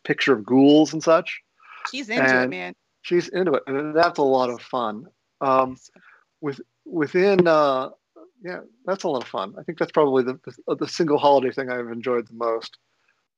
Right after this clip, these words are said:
Speaker 1: Um,
Speaker 2: The best. Plus, you
Speaker 1: otherwise
Speaker 2: go to
Speaker 1: it's
Speaker 2: someone else's house, so you don't have to clean up. I mean, I like this. This is a wonderful tradition.
Speaker 1: Yeah. I think the next one is watching some of the ki-, the,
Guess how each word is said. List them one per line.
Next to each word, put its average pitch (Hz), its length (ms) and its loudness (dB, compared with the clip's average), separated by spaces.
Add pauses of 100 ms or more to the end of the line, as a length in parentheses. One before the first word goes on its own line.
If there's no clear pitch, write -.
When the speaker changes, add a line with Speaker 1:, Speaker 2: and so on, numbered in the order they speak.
(340)
Speaker 1:
Um, 143 400 4
Speaker 2:
The - 60 -20
best. 320 260 -8
Plus, 202 160 -6
you 208 60 4
Speaker 1:
otherwise 190 80 2
Speaker 2:
go 381 60 -2
to 320 40 -4
Speaker 1:
it's - 80 -8
Speaker 2:
someone 294 220 -2
else's 359 340 -4
house, 214 280 -4
so 240 60 -10
you 247 60 -6
don't 311 80 -6
have 311 100 -6
to 254 80 -14
clean 220 220 -10
up. 359 260 -6
I 214 120 -2
mean, 254 160 -4
I 302 100 0
like 370 260 -4
this. - 300 -14
This - 180 -10
is - 300 -14 (100)
a 226 60 -4
wonderful 220 400 -4
tradition. - 400 -10 (580)
Speaker 1:
Yeah. 254 520 -6 (680)
I 208 80 -2
think 277 160 -2
the 202 140 4
next 185 240 2
one 165 140 0
is 127 80 -4
watching 143 340 2
some 151 140 -10
of 123 60 -8
the 123 60 -10
ki-, - 180 -8
the, 143 160 -6